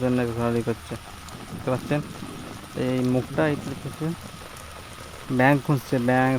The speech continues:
সাপ, ব্যাঙ, তারপরে ছোট ছোট মাছ ধান্দা খুঁজছে খাওয়ার জন্য, বুঝতে পারছেন? ই কামড়ায় না, তেমন কামড়ে-, মানুষের কামড়ালে বিষ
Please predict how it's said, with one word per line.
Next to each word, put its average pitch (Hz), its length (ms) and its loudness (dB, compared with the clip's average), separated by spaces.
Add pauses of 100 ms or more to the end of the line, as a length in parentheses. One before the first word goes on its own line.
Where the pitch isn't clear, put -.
(100)
সাপ, 127 360 4 (1700)
ব্যাঙ, 127 240 6 (680)
তারপরে 127 380 4 (260)
ছোট 139 120 4 (100)
ছোট 135 120 2 (180)
মাছ 131 240 6 (140)
ধান্দা 127 380 2
খুঁজছে 123 220 -2 (540)
খাওয়ার 123 240 4
জন্য, 117 200 0 (1040)
বুঝতে - 200 -12
পারছেন? 156 280 -4 (3000)
ই - 20 -2 (100)
কামড়ায় 143 480 8
না, 127 60 6 (600)
তেমন 185 240 6 (180)
কামড়ে-, 160 340 8
মানুষের 151 360 6
কামড়ালে 160 440 6
বিষ 151 140 4